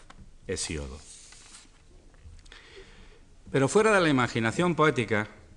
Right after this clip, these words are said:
hoy solo nos quedan dos vías para indagar sobre el nebuloso pasado. Por un lado, el análisis de los na-, de los datos etnográficos, eh,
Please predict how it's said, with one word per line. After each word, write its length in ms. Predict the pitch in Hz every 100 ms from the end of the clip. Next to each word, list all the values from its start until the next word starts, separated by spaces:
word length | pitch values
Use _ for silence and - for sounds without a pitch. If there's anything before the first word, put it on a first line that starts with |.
| - - -
hoy 240 | 175 180
solo 340 | 170 170 160 165
nos 160 | 143 127
quedan 340 | 151 156 135
dos 200 | 143 156
vías 440 | 131 139 135 - - - - -
para 220 | 110 107
indagar 460 | 98 98 117 139
sobre 360 | 131 117 104 107
el 100 | 101
nebuloso 500 | 104 98 101 101 92
pasado. 460 | 85 - 76 71 78 - - - - - - - - - - - - -
Por 140 | 117
un 140 | 135 147
lado, 480 | 170 180 202 - - - - - - -
el 160 | 113
análisis 720 | 113 123 151 156 - 170 165 - - - - - -
de 180 | 117 131
los 180 | 131 117
na-, 300 | 127 135 -
de 260 | 135 117
los 200 | 123 120
datos 340 | 120 156 165 156
etnográficos, 1120 | 139 120 117 131 147 151 139 143 139 135 -
eh, 180 | 113 101